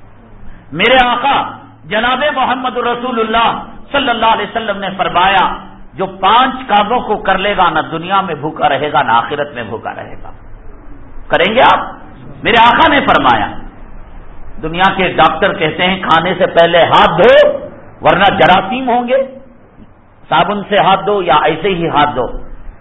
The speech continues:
اپنا فائدہ، اسے سنت سمجھ کر ہاتھ دھونا چاہیے۔ کھانا کھاتے وقت کھانے کے دانے دسترخوان میں پڑ جائے، اس کو اٹھا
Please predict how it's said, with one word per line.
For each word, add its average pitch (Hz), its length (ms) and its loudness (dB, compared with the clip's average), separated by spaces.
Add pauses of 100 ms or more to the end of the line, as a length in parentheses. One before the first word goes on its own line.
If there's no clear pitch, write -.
(300)
اپنا 311 440 2
فائدہ، 160 460 2 (420)
اسے 151 200 -6 (200)
سنت 220 320 2
سمجھ 262 540 0
کر 233 160 6
ہاتھ 196 180 4
دھونا 165 380 2
چاہیے۔ 107 360 -4 (840)
کھانا 240 460 4
کھاتے 262 360 0
وقت 302 280 -2 (840)
کھانے 240 440 -2
کے 254 80 -2
دانے 247 400 0
دسترخوان 247 680 -2
میں 262 160 -4
پڑ 262 120 0
جائے، 208 420 0 (240)
اس 131 140 -16
کو 170 100 -8
اٹھا 170 260 0